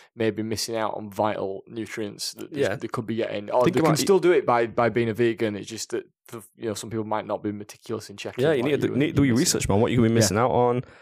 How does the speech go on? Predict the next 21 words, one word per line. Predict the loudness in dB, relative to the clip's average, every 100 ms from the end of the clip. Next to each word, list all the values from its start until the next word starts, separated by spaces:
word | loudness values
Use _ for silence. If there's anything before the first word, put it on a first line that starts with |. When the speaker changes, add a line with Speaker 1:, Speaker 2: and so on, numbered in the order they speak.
| _ _
Speaker 2:
and, | -6 -4 -4 0
um, | 0 0 -4 -4
even | -4 -2 0
think | 0
about | 0
just | 0 -4
not, | -2 -2 0
not | -2 -2 _ _
kind | -4 -2
of | 0
micronutrients. | 0 2 2 2 0
Think | 0 2
about | 2
macronutrients, | 2 0 2 0 2 0 0 -2
like, | -2 0
where | 4 4
you're | 4 0
getting | 0
your | 2
protein | 2 4 2 0
from. | 0 -2